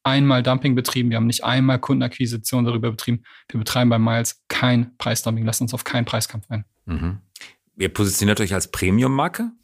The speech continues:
Speaker 1: Nein,
Speaker 2: Oder?
Speaker 1: das tun wir nicht, aber es muss einfach fair sein. Also ich glaube, die letzten Jahre, Uber, Lyft und so, haben ja auch gezeigt, dass ich bin so viel gereist und durfte irgendwie für fünf Dollar irgendwie vom Flughafen in die Innenstädte halbstündige Fahrten und sowas, ja, dieses Thema, um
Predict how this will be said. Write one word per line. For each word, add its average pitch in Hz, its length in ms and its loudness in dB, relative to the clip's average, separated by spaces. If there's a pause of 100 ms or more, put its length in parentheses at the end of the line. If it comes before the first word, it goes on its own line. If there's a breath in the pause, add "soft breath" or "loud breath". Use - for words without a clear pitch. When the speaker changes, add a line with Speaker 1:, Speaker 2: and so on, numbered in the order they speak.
(180)
Speaker 1:
Nein, 147 100 6
Speaker 2:
Oder? 170 80 6
Speaker 1:
das 147 120 2
tun 147 140 4
wir 127 80 6
nicht, 131 260 2
aber 117 160 -2
es - 140 -4
muss 131 180 2
einfach 123 220 -2
fair 131 320 2
sein. 104 340 -2
Also 110 120 -2
ich 110 60 -6
glaube, 127 220 2
die 123 60 2
letzten 120 340 0
Jahre, 131 480 2
Uber, 131 420 4
Lyft 131 360 2
und 123 80 4
so, 120 260 0 (340 loud breath)
haben 123 120 4
ja 120 80 4
auch 113 80 -6
gezeigt, 123 320 -2
dass 110 80 -6
ich - 40 -10
bin 117 120 2
so 123 100 2
viel 127 160 0
gereist 120 520 0
und 113 100 2
durfte 120 260 -2
irgendwie 113 320 2
für - 160 -4
fünf 131 380 0
Dollar 123 360 4
irgendwie 117 280 2
vom 120 180 0
Flughafen 123 480 0
in 117 60 4
die 123 100 2
Innenstädte 120 640 0
halbstündige 123 560 2
Fahrten 123 380 2
und 120 100 2
sowas, 117 300 0
ja, 117 100 0
dieses 113 260 -4
Thema, 127 260 0
um 110 260 0